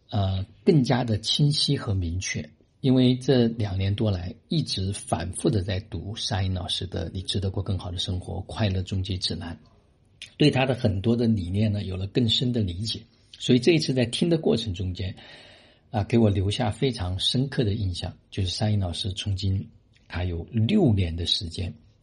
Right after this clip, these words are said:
啊，一直持续不断的去运用流程工具，有时候每一天都长达三四个小时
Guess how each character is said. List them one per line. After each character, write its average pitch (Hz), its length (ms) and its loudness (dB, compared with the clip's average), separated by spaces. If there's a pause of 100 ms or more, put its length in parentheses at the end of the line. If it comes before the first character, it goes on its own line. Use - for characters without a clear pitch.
啊， 98 100 -2
一 98 120 0
直 98 240 -6
持 - 400 4
续 - 240 0
不 107 160 -2
断 113 280 0
的 92 120 -6
去 - 240 -10
运 110 300 0
用 90 160 -4
流 82 120 -6
程 85 220 -10
工 82 200 -10
具， - 200 -16 (420)
有 110 140 2
时 135 140 4
候 123 160 2
每 98 160 2
一 98 80 0
天 110 180 0
都 107 100 2
长 95 280 -4
达 95 160 -4
三 107 200 -2
四 - 160 -2
个 98 120 -4
小 85 240 -6
时 - 260 -4